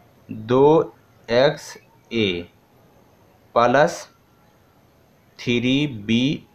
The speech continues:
एक्स। अब इसमें सजातीय कौन है, देखिए, ए एक्स, ए एक्स, यक्स ए या ए एक्स, बात एक है,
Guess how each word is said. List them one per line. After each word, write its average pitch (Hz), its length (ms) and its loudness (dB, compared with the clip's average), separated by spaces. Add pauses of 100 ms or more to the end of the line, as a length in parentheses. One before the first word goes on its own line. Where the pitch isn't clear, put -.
एक्स। 85 360 -4 (1000)
अब 135 100 2
इसमें 160 200 2
सजातीय 160 540 2
कौन 165 220 2
है, 156 80 2
देखिए, 127 300 0 (280)
ए 147 220 4
एक्स, 160 320 -2 (800)
ए 143 100 2 (100)
एक्स, 156 240 2
यक्स 147 340 0 (120)
ए 165 120 2
या 160 180 6 (200)
ए 151 180 4
एक्स, 151 200 2
बात 113 300 2
एक 95 220 -2
है, 175 220 -2